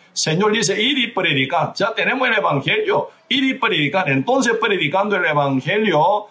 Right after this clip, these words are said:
así podemos aprender de cómo predicar, ¿verdad? Como serpiente, con prudencia. Y como paloma, con sencillez. Así nosotros podemos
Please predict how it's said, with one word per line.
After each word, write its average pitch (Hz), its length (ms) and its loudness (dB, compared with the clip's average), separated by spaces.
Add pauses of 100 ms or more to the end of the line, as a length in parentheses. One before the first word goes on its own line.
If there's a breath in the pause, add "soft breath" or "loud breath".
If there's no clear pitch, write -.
(200 loud breath)
así 151 360 0
podemos 196 520 0
aprender 165 480 -2
de 190 200 -2
cómo 226 500 0
predicar, 160 680 -2 (360)
¿verdad? 147 500 0
Como 170 220 -2
serpiente, 160 960 -2 (200)
con 165 200 -2
prudencia. 147 720 -2 (640)
Y 160 120 -4
como 196 340 0
paloma, 151 800 0
con 160 180 -4
sencillez. 131 1080 -4 (920)
Así - 380 -2
nosotros 165 600 0 (260 loud breath)
podemos 123 540 -2